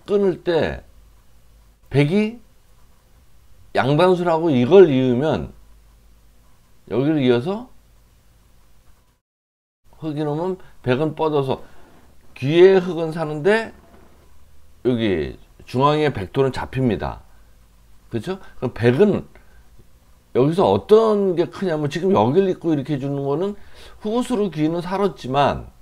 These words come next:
그쵸? 후수로 살았지만 이 중앙의 백돌이 더 크다 이, 이거죠. 그러니까 백의 입장에서는 여기서 이걸 안 잇고 이걸 잡겠죠. 단수치고 따먹으면 후수로 이걸 또 잡아야 되고 백은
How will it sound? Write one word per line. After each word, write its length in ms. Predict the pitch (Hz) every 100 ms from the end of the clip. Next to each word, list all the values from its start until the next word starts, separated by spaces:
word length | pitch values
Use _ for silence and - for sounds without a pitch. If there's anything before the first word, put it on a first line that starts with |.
| - - - - - - - -
그쵸? 360 | - 113 185 240 - - - - - - - - - - - - -
후수로 320 | 156 175 165
살았지만 560 | 170 175 170 160 180 208 - - -
이 160 | 127
중앙의 600 | 127 131 151 185 185 165 151
백돌이 420 | 92 - 143 143
더 160 | 120
크다 320 | - - 175 175
이, 200 | 127 98 -
이거죠. 440 | - 98 80 69 - - -
그러니까 200 | - -
백의 200 | 117 156 156
입장에서는 580 | 156 143 143 151 214 208 - -
여기서 340 | 95 127 139 170
이걸 320 | 123 110 147
안 200 | 117 90
잇고 340 | 87 - 165
이걸 240 | 135 98 143
잡겠죠. 580 | - - 127 104 - - - - _ _ _ - - -
단수치고 640 | - 107 107 - 110 104
따먹으면 580 | 143 135 120 117 175 226 - - - - - - -
후수로 460 | - 226 247 226 190
이걸 180 | 165 156
또 120 | 156
잡아야 400 | - 95 110 104
되고 240 | 101 92
백은 260 | 123 131